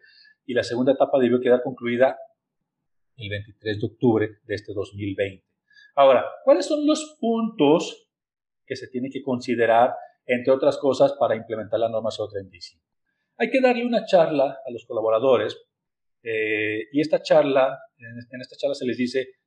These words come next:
qué es, para qué es, cuáles son los beneficios, cuáles son sus derechos, cuáles son sus obligaciones, cuáles son sus beneficios con respecto a implementar la norma. Después de esta charla, los trabajadores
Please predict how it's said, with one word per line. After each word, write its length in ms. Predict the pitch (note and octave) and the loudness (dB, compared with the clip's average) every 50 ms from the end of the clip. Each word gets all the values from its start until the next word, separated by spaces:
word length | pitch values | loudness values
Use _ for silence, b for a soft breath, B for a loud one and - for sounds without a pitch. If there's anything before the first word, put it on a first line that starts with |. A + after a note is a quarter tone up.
| _ _ _ | _ _ _
qué 400 | - G#3 G3+ F3 D3+ C#3 C3 C#3 | 0 2 4 6 6 4 4 2
es, 280 | C#3+ - - _ _ _ _ _ _ _ _ | -2 -8 -16 _ _ _ _ _ _ _ _
para 220 | - B2 A#2+ A#2 - | 0 2 2 2 0
qué 360 | - C#3+ C#3 C3+ A#2+ A#2 A#2+ | 0 0 2 2 0 0 -4
es, 140 | A#2 - - | -6 -6 -2
cuáles 180 | C3+ B2+ B2+ | -2 -2 -2
son 100 | C3 C3 | -2 -8
los 80 | B2+ B2 | -6 -6
beneficios, 600 | B2 A#2 G#2+ - B2 A#2+ A2 - - A#2+ A2+ - | -6 -6 -6 -6 -6 -6 -6 -4 -4 -4 -4 -2
cuáles 200 | - A#2 A2+ - | -2 -2 -2 -2
son 100 | B2+ A#2+ | -6 -8
sus 220 | - B2 A2+ A#2 | -8 -6 -6 -2
derechos, 360 | A2 A2 G#2+ G#2+ - A2+ G#2 | -2 -2 -2 -2 -4 -8 -8
cuáles 180 | - A2+ G#2+ G#2 | -6 -8 -8 -8
son 100 | - A2 | -10 -16
sus 160 | G2+ - - | -18 -16 -12
obligaciones, 600 | A#2+ G#2+ G#2 G2+ G2+ G2 - A2 G#2 G#2 G#2+ - - | -8 -6 -2 -2 -2 -4 -4 -10 -10 -12 -12 -12 -8
cuáles 200 | A2+ A2+ G#2+ - | -8 -8 -6 -6
son 140 | A#2+ A2 | -8 -12
sus 200 | - - - A2+ | -12 -14 -14 -6
beneficios 960 | A2 A2 G#2 G#2 G2+ - _ - B2 A#2+ A#2+ - - G2+ G2 G2 - _ _ _ _ _ _ _ _ _ _ _ _ _ _ _ _ _ _ _ | -4 -4 -2 -2 -6 -6 _ 2 2 2 2 -2 -6 -6 -8 -8 -10 _ _ _ _ _ _ _ _ _ _ _ _ _ _ _ _ _ _ _
con 180 | _ - A#2+ A2+ | _ -2 0 0
respecto 360 | A#2 - - - A2 - - | 0 -2 -2 -4 -4 -2 -2
a 40 | B2 | -4
implementar 400 | G2 - G2+ G2 F#2+ - F#2 F2+ | -4 -4 -8 -8 -6 -6 -6 -4
la 140 | F#2+ F#2+ G2 | -4 -4 -2
norma. 340 | G#2+ A2 A#2+ - F#2+ G#2 - _ _ _ _ _ _ _ _ | 0 0 0 0 -2 -12 -18 _ _ _ _ _ _ _ _
Después 280 | - C#3+ - A3 A#3+ C4+ | -10 -4 0 2 2 4
de 40 | |
esta 200 | A#3+ - C#4 - | 4 2 2 2
charla, 480 | - B3+ A3 E3+ C#3 B2+ A#2+ - - - - - _ _ _ | 4 4 4 4 6 4 0 0 0 -6 -16 -20 _ _ _
los 180 | - F3 F#3+ - | -4 -4 -2 0
trabajadores 840 | - G3 G3 E3+ E3 F#3 E3+ E3 D#3 C#3 C3 D3+ D3+ - - _ | 4 4 4 4 4 4 6 6 6 6 4 2 0 -4 -12 _